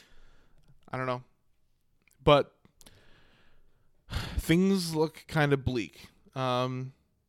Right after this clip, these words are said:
fortunately, it, I think they're gonna have a, a big in-, increase in cap space next year, which i-, is helpful, I guess, but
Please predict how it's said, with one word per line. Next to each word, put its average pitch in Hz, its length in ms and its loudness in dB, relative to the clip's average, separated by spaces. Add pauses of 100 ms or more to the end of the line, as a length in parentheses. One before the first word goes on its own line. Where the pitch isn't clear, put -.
(2250)
fortunately, 160 880 -2
it, 135 280 -4 (120)
I 135 100 -2
think 135 200 -4
they're 143 120 0
gonna 139 120 0
have 135 180 0
a, 127 100 -4 (300)
a 131 80 -2
big 143 560 0
in-, 139 400 -10
increase 151 460 -4
in 143 80 -10
cap - 280 -6
space 143 340 -4
next - 280 -2
year, 139 200 4
which 131 220 0
i-, 139 180 -2
is 131 180 -4
helpful, 165 640 0 (720)
I 139 120 0
guess, 147 440 6
but 135 380 6